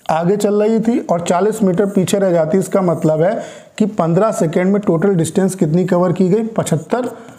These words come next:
मीटर की। क्लियर है? और ये किस relative speed से कवर की? क्योंकि आगे पीछे ये इस तरीके से एक दूसरे का पीछा कर रहे हैं, यानी कि एक ही दिशा में जा रहे हैं,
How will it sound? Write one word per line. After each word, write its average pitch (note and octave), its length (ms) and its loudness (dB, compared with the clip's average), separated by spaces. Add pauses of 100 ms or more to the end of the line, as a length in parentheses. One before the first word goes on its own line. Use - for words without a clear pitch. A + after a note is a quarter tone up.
(180)
मीटर D3+ 320 2
की। - 200 -8 (200)
क्लियर A3 260 2
है? C3+ 160 -4 (360)
और F3 120 0
ये G#3 140 2
किस G3+ 340 -2
relative F#3+ 420 2
speed G3 280 -2
से G3+ 120 -2
कवर F#3+ 200 0
की? - 140 -2
क्योंकि F3 380 0
आगे D#3+ 240 0
पीछे G3+ 280 -2 (260)
ये F3 220 2 (340)
इस - 160 0
तरीके F3+ 360 0
से G#3+ 140 -2 (200)
एक F3 140 2
दूसरे F3 300 0
का G3 80 0
पीछा F#3+ 300 0
कर F#3+ 120 0
रहे G3+ 100 0
हैं, G3 60 2
यानी G3+ 120 2
कि G3+ 140 2
एक F3+ 80 -2
ही A3 60 2
दिशा G#3 280 0
में G#3+ 120 2
जा G3 140 2
रहे G3 140 0
हैं, G3+ 80 -4